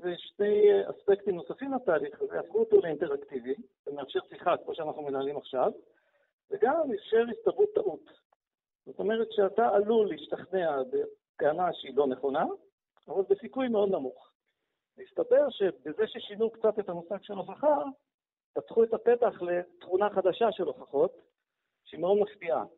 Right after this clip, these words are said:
התכונה הזאת נקראת אפס ידיעה, או באנגלית היא נקראת zero knowledge. ומה זה התכונה הזאת? התכונה הזאת אומרת שהוכחה היא zero knowledge, אם היא משכנעת אותך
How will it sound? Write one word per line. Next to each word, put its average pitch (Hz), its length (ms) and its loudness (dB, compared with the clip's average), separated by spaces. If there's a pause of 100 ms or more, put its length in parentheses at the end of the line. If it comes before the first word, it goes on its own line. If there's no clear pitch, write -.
(420)
התכונה 190 340 -2
הזאת 208 220 2
נקראת 190 300 -4
אפס 190 280 -2
ידיעה, 147 340 0
או 113 100 -2
באנגלית 131 420 -8
היא 147 80 -12
נקראת 139 260 -4
zero 143 280 -2
knowledge. 120 380 -4 (920)
ומה 151 200 0
זה 208 100 2
התכונה 139 360 -4
הזאת? 277 240 -2 (280)
התכונה 233 380 -2
הזאת 240 200 0
אומרת 202 380 2
שהוכחה - 920 -6
היא 208 120 6
zero 175 260 -6
knowledge, 135 280 -4
אם 127 80 -6
היא 135 80 -6
משכנעת 165 560 -4
אותך 143 160 -6